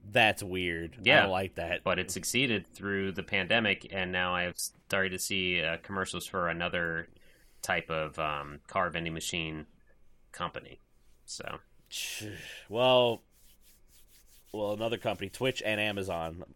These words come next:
Speaker 2: Yeah.
Speaker 1: owned by the same people, so they made a shit ton of money. But
Speaker 2: yeah, stuff they're getting,
Speaker 1: uh,
Speaker 2: they're getting
Speaker 1: so
Speaker 2: desperate 'cause this, now that the world is gradually opening
Speaker 1: Yeah.
Speaker 2: back up, there's not gonna be, you know,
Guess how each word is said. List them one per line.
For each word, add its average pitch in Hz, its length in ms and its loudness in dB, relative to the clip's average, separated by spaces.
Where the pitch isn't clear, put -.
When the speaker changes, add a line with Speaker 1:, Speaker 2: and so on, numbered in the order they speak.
Speaker 2:
Yeah. 110 100 -6
Speaker 1:
owned 113 200 0
by 101 140 4
the 92 60 -4
same 98 280 -4
people, 82 380 -6
so 85 300 -4
they 92 200 -4
made 92 180 -4
a 80 120 -4
shit - 260 -8
ton 85 160 -10
of 80 60 -10
money. 78 260 -10
But 76 260 -8
Speaker 2:
yeah, 76 200 -2
stuff - 420 0
they're 131 140 4
getting, 135 120 10
Speaker 1:
uh, 139 200 10
Speaker 2:
they're 123 100 8
getting 127 200 8
Speaker 1:
so 143 60 6
Speaker 2:
desperate 95 420 2
'cause 90 220 -6
this, 98 300 -6
now 95 480 0
that 101 140 -6
the 104 80 -4
world 101 280 2
is 87 200 -2
gradually 98 480 6
opening 247 220 8
Speaker 1:
Yeah. 87 120 4
Speaker 2:
back 85 240 4
up, 85 300 2
there's 90 220 -2
not 87 240 -2
gonna 90 160 -4
be, 82 520 -4
you 92 140 -6
know, 73 180 -6